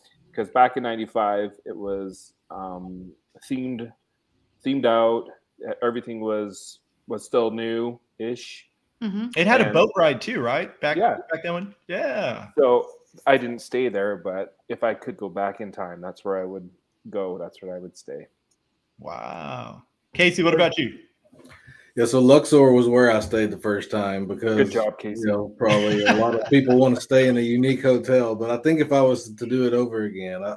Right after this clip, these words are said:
Speaker 4: I would wanna do it at Planet Hollywood, is what I, uh, answered. And the reason is it's more centrally located and a little closer to everything you wanna do on your first trip. 'Cause as a first trip,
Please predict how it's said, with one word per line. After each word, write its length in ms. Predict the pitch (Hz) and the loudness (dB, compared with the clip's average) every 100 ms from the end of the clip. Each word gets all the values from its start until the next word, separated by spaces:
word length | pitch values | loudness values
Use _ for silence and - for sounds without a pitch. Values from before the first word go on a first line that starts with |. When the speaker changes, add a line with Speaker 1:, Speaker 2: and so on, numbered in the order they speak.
| 117 | -4
Speaker 4:
I 40 | |
would 160 | 120 120 | -2 -2
wanna 240 | 123 120 113 - _ _ | -4 -6 -8 -14 _ _
do 180 | 120 120 | -2 -2
it 100 | 117 - | -4 -8
at 100 | 110 _ _ _ | -16 _ _ _
Planet 240 | 127 110 | -6 -4
Hollywood, 540 | 98 104 95 87 82 - _ _ _ _ _ | -4 -6 -6 -8 -10 -18 _ _ _ _ _
is 180 | 98 95 | -10 -6
what 160 | 104 | -2
I, 320 | 104 101 95 95 | -2 -2 -4 -4
uh, 160 | 92 | -4
answered. 500 | 95 107 107 90 87 | -4 -6 -6 -8 -8
And 180 | 92 90 - _ _ 101 | -10 -12 -16 _ _ -4
the 80 | |
reason 420 | 110 127 120 104 107 | 0 2 2 0 0
is 560 | 120 110 101 92 87 _ _ _ _ _ - | 0 -2 -4 -8 -12 _ _ _ _ _ -12
it's 180 | 107 | -6
more 180 | 123 139 | 0 2
centrally 400 | 131 127 117 101 | 2 -2 -2 -2
located 640 | 98 101 - 107 107 110 104 | -4 -6 -4 -4 -2 -4 -6
and 140 | 104 | -6
a 60 | 101 | -4
little 240 | 107 104 104 | -2 -4 -6
closer 560 | - 120 110 - 98 | 0 0 0 -2 -8
to 320 | 92 98 95 98 | -6 -6 -4 -2
everything 400 | 120 123 120 117 | -2 0 -2 -2
you 140 | 110 | 0
wanna 200 | 107 101 | 0 -2
do 260 | 90 107 98 | -4 -4 -2
on 180 | 104 107 | -4 -2
your 140 | 110 | -2
first 360 | 110 123 113 - | -2 -2 -2 -4
trip. 380 | 135 131 131 - _ _ _ - | -2 0 -2 -8 _ _ _ -6
'Cause 180 | 107 110 | -4 -2
as 420 | 131 147 151 131 | 4 6 6 4
a 500 | 117 110 101 98 104 | 2 2 -2 -4 -8
first 440 | - 131 123 - - | 0 2 2 -4 -8
trip, 460 | - 131 107 95 | -2 0 0 -4